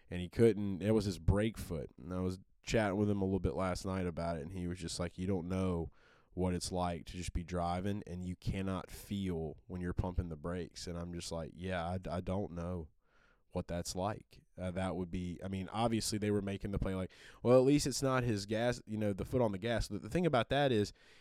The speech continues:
is that you could definitely probably feel, like, the surface when you hit the floor, but with the braking, like, you have to, like, that's a finesse. That's a finesse thing. You have to be able to finesse that brake. And so you wanna have all the feeling you can in that foot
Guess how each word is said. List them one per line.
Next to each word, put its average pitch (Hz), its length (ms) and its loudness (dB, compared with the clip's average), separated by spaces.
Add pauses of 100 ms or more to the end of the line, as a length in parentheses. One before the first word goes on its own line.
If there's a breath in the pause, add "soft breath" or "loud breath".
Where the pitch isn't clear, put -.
(140)
is 98 120 -2
that 104 220 2 (100)
you 120 180 4
could 101 280 0 (120)
definitely 143 520 0
probably 123 400 8
feel, 110 600 2 (200)
like, 101 320 -6 (200)
the 101 100 -2
surface 127 560 2
when 104 100 -6
you 107 80 -4
hit 113 120 -2
the 92 100 -4
floor, 110 440 0 (480 soft breath)
but 107 120 4
with 123 160 4
the 104 100 4
braking, 107 520 0
like, 98 200 0
you 127 160 6
have 185 140 6
to, 117 120 2 (220)
like, 98 220 0
that's 135 180 2
a 170 60 8
finesse. 101 800 0 (180)
That's 135 160 0
a 151 60 6
finesse 110 600 2
thing. 95 360 -2 (200)
You 120 160 2
have 139 180 4
to 101 80 -4
be 107 80 2
able 95 140 0
to 87 60 0
finesse 101 480 0
that 85 240 -2
brake. 85 340 -2 (640 soft breath)
And 87 100 -6
so 101 80 0
you 120 180 6
wanna 170 180 10
have 110 160 6
all 143 320 10
the 127 80 6
feeling 139 360 6
you 110 140 6
can 131 320 4
in 95 100 2
that 92 200 0
foot 117 340 2